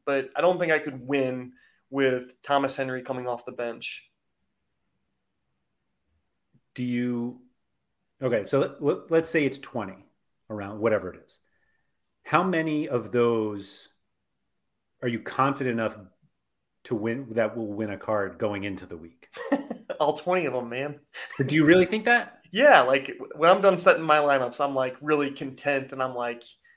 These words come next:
Speaker 1: sipping my, sipping my whiskey or, or beer or whatever, and I'm like, "Wow, these are beautiful. They're pristine, no D N Ps. They look wonderful." And then
Speaker 2: <laughs>
Speaker 1: as soon as that first game starts, man, disappointment begins.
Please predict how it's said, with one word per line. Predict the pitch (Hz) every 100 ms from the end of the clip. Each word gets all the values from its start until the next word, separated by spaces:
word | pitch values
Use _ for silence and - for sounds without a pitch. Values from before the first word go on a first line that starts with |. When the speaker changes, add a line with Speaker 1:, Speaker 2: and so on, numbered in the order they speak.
| _
Speaker 1:
sipping | - - 160
my, | 151 139 135 135
sipping | - 160 151
my | 147 139
whiskey | 135 139 - 147 135
or, | 127 123
or | 139 135
beer | 139 139
or |
whatever, | 135 131 127
and | 135
I'm |
like, | 131 127 139
"Wow, | 139 113 110 _ _ _ _ _ _
these | 165 147
are | 151
beautiful. | 131 131 120 127 - _ _ _
They're | - 139
pristine, | - 151 - - 139 143 139 - - _
no | 147 151
D | 147 151
N | 143
Ps. | 143 143 135 131 - - - - _ _ -
They | 135
look | 135 139
wonderful." | 135 127 123 123 117 - _ _ _ -
And | 147 147
then | 147 147 147 -
Speaker 2:
<laughs> |
Speaker 1:
as | 151 151
soon | - 180 180
as | 165
that | 156 -
first | 151 139
game | 143 135
starts, | - 135 123 131
man, | 127 123 120
disappointment | 135 139 139 147 139 139 143 147
begins. | 147 139 180 123 143 - -